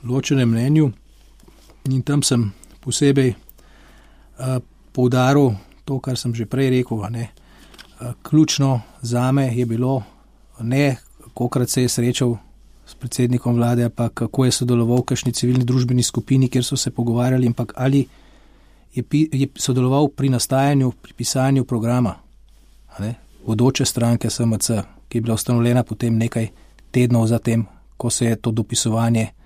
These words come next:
o, glede programa, eh, odvijalo. Eh, torej, Bojan Požar, novinar, je objavil to, to korespondenco med sodnikom Accettom in, eh,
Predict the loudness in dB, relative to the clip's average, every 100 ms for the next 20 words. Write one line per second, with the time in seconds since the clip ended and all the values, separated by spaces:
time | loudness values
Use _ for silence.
0 | -20 -20 -20 -10 -6 -4 0 0 0 -2
1 | 0 2 2 0 -8 -20 -20 -20 -20 -20
2 | -4 -2 0 0 0 2 2 0 -6 -14
3 | -20 -20 -20 -20 -20 -20 -20 -10 -6 0
4 | 2 0 -4 _ -20 -14 -6 -4 0 2
5 | 2 0 2 4 4 0 _ -20 -20 -20
6 | -20 -16 -6 0 2 4 4 4 0 -6
7 | -20 -10 -2 0 2 4 2 2 -4 -20
8 | -20 _ _ -20 -20 -20 -20 -20 -6 -6
9 | -2 -2 0 0 0 0 0 2 0 0
10 | -2 -4 -16 -20 -20 -20 _ _ -10 -4
11 | -2 0 2 0 2 0 2 2 0 -10
12 | -12 -2 0